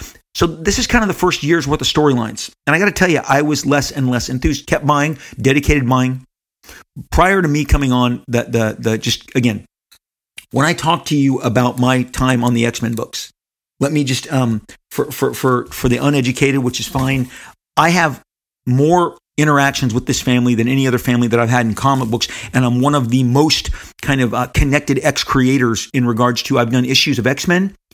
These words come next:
X-Factor, uh, several issues of Wolverine, entire runs of Cable, having actually created Cable, uh, clearly, uh, stepped on and did a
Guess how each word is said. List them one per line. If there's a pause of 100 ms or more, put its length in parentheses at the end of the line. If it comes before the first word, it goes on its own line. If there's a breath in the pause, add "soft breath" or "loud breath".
(100)
X-Factor, (400 loud breath)
uh,
several
issues
of
Wolverine, (220 loud breath)
entire
runs
of
Cable,
having
actually
created
Cable, (360 loud breath)
uh, (220)
clearly, (240 loud breath)
uh,
stepped
on (840)
and
did
a